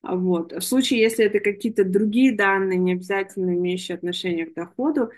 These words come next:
я бы изучила бы вот эти вот, а, экстремальные, аномальные значения и методологически подумала, что с ними делать, как можно исп-, можно ли использовать эту среднюю и так далее. То есть как бы я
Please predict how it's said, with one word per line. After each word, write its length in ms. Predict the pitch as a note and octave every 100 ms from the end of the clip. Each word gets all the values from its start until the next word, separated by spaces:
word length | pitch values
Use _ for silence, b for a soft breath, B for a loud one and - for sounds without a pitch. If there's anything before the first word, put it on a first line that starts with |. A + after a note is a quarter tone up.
| B B -
я 240 | G3+ A3
бы 400 | G#3 G3 F3+ E3+ - G3
изучила 520 | G3 G3+ - A#3+ G#3
бы 240 | F3 F3+
вот 220 | F3 F3+
эти 240 | F#3+ F#3 F3+
вот, 360 | E3 D3+ - _ _ _ _
а, 400 | F3 E3 E3 D#3+
экстремальные, 1120 | F3+ - G3+ G#3 G#3+ G3+ F#3 F3 E3+ E3+ E3 E3
аномальные 680 | F#3 F#3+ F#3+ F3+ F3 E3+
значения 800 | E3+ F3+ F3+ B3+ D#4 F4+ D4+ B3+ b b b _ _ -
и 260 | G#3+ G#3+
методологически 1040 | G#3 G#3+ G#3 G3 G3 F#3+ A#3+ C#4+ C4 - F#3+
подумала, 560 | F#3+ F#3 G#3+ G3+ F3
что 340 | - - A#3 A#3
с 140 | -
ними 240 | G#3 G3 F#3
делать, 680 | F3+ A3 D4 F#4 F#4+ - _ _ _ _ _ _ _ -
как 240 | G#3+ -
можно 520 | G3+ G3 G3+ G3+ F#3+
исп-, 160 | F#3 -
можно 460 | E3 F3+ A3 A3 F#3+
ли 160 | F#3 F#3
использовать 680 | F#3 G3 F#3 F3+ E3+ E3
эту 220 | F3 E3+
среднюю 580 | E3+ G3 B3+ D4+ C4+ G3+ F#3
и 60 |
так 160 | F#3+ F3
далее. 240 | D#3+ D3+
То 120 | D#3 A#3+
есть 120 | A#3+
как 160 | G#3+ F#3
бы 80 |
я 400 | F3+ F#3+ G#3 A3+